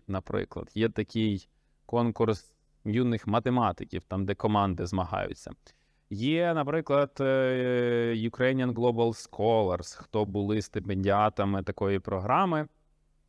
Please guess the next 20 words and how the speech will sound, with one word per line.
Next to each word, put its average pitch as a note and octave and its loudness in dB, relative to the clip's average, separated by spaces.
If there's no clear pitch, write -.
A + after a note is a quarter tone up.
повчилися A#2+ -2
десь G#2+ -2
за G2+ -4
цими F3+ -2
стипендіями. B2 0
Тож... A#2+ -2
Ми A#2 -2
вважаємо, A#2+ 2
що - -6
це A#2+ 0
талановиті, A#2 0
амбітні A2 -2
люди, C#3+ 0
які A2+ -2
заслуговують A2 0
і G2+ -4
тут C3+ -4
теж A#2 -2
отримати G#2 -2
грант, B2+ 2